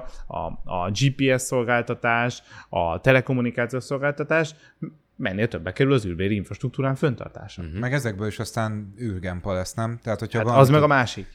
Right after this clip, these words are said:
Speaker 1: Az
Speaker 3: de,
Speaker 1: meg a
Speaker 3: de
Speaker 1: másik.
Speaker 3: akkor ez így, nekem olyan
Speaker 1: Nem.
Speaker 3: érzés, mint hogyha ez ilyen exponenciálisan nőne, hogyha egy valami tönkretesz egy másik valamit, belecsapódik, nem tudom, ki ver
Speaker 1: Ez
Speaker 3: belőle
Speaker 1: így
Speaker 3: néhány
Speaker 1: van.
Speaker 3: darabot, aztán elcsesződik az egész, akkor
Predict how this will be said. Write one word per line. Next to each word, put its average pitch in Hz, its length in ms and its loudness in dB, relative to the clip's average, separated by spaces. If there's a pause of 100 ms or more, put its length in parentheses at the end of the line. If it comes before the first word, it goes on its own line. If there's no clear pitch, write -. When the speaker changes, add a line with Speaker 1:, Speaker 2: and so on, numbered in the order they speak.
(120)
Speaker 1:
Az 120 160 0
Speaker 3:
de, 113 40 -2
Speaker 1:
meg 123 100 2
a 135 40 4
Speaker 3:
de 139 60 4
Speaker 1:
másik. 127 220 4
Speaker 3:
akkor 139 120 2
ez 127 120 4
így, 135 260 0 (180)
nekem 143 260 0
olyan 160 140 4
Speaker 1:
Nem. 143 100 6
Speaker 3:
érzés, 117 240 0
mint 127 140 0
hogyha 127 240 0
ez 120 140 2
ilyen 120 280 2 (160)
exponenciálisan 104 920 0
nőne, 101 240 -2
hogyha 95 260 -4
egy 123 220 0
valami 104 240 0
tönkretesz 101 640 -4
egy 98 140 -6
másik 104 440 -4
valamit, 107 440 -2 (380)
belecsapódik, 110 800 0
nem 101 200 -4
tudom, 92 220 -4
ki 107 440 -2
ver 104 180 4
Speaker 1:
Ez 127 80 2
Speaker 3:
belőle 101 200 0
Speaker 1:
így 101 60 -2
Speaker 3:
néhány 98 180 -2
Speaker 1:
van. 95 200 -2
Speaker 3:
darabot, 107 260 -2
aztán 104 400 -6 (340)
elcsesződik 104 640 -2
az 92 100 -4
egész, 117 400 0
akkor 117 360 0